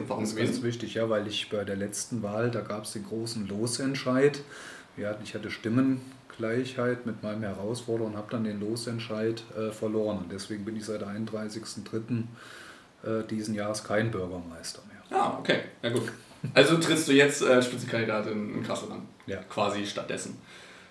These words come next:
Speaker 1: Ähm, ich möchte direkt, äh, quasi thematisch einsteigen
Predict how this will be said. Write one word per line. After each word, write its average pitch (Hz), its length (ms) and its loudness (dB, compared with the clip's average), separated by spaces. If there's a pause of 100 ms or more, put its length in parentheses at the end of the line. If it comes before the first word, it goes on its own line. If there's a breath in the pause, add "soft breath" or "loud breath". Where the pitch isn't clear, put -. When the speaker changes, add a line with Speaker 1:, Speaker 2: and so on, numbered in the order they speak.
(220 loud breath)
Speaker 1:
Ähm, 127 580 8
ich - 140 0
möchte 165 280 4
direkt, 131 500 2
äh, 113 540 2
quasi 110 300 2
thematisch 107 440 0
einsteigen 113 680 -2